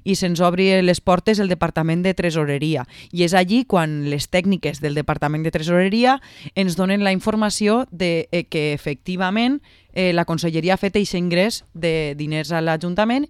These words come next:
i que s'estan pagant, eh, segons se van tramitant les factures. Però en cap moment ens expliquen, eh, que n'hi ha factures que no estan ben formulades o, o estes qüestions que plantejava la regidora d'Hisenda precisament ací,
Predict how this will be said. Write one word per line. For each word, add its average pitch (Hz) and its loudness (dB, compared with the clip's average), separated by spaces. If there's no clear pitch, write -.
i 202 -2
que 185 -2
s'estan 180 -2
pagant, 196 2
eh, 185 -2
segons 180 -4
se 196 -4
van 180 -4
tramitant 180 -4
les 170 -4
factures. 135 -8
Però 156 -4
en 160 -6
cap 170 -4
moment 196 -2
ens 180 -4
expliquen, 214 -4
eh, 185 -6
que 175 -8
n'hi 156 -6
ha 151 -8
factures 160 -8
que 160 -8
no 151 -8
estan 147 -10
ben 147 -8
formulades 226 -4
o, 156 -6
o 139 -6
estes 170 -8
qüestions 175 -6
que 202 -8
plantejava 165 -6
la 160 -4
regidora 151 -4
d'Hisenda 170 -2
precisament 170 -6
ací, 185 -6